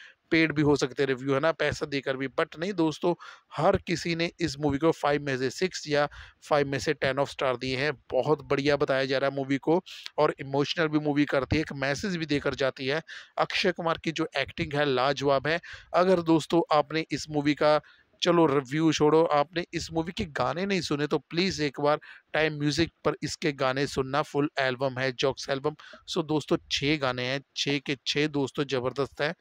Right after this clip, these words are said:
बहुत ही दोस्तों मोटिवेशनल सॉन्ग है, सुनने में भी अच्छे लगते हैं,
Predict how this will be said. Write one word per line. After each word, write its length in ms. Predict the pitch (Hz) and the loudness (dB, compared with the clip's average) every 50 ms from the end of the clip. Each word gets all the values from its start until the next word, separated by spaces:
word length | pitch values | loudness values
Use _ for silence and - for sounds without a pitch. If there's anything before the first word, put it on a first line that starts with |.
| - - - - _ _ _ 139 | -18 -20 -20 -20 _ _ _ -6
बहुत 400 | 123 - 131 131 143 160 156 - | 2 4 6 6 6 6 4 4
ही 60 | 175 | 2
दोस्तों 360 | 156 156 156 139 - - 165 | 4 4 4 2 2 0 -2
मोटिवेशनल 580 | 147 143 143 139 160 156 147 147 131 - 156 156 | 0 2 0 0 0 0 0 0 -2 -2 -4 -4
सॉन्ग 320 | - - 147 135 131 127 | -4 -2 -2 -2 0 0
है, 120 | 151 170 190 _ - - - _ _ _ _ _ - - _ _ _ _ _ _ _ _ _ _ _ _ - 147 - - | -2 -2 -2 _ -12 -20 -20 _ _ _ _ _ -20 -20 _ _ _ _ _ _ _ _ _ _ _ _ -18 -8 -4 -2
सुनने 260 | 151 147 147 151 147 | -2 0 2 2 4
में 100 | 151 151 | 4 4
भी 80 | 160 | 4
अच्छे 220 | 156 143 - - 147 | 2 2 0 0 0
लगते 300 | 147 139 127 - 156 147 | 0 0 -2 -2 -2 0
हैं, 160 | 143 165 - | 0 -2 -4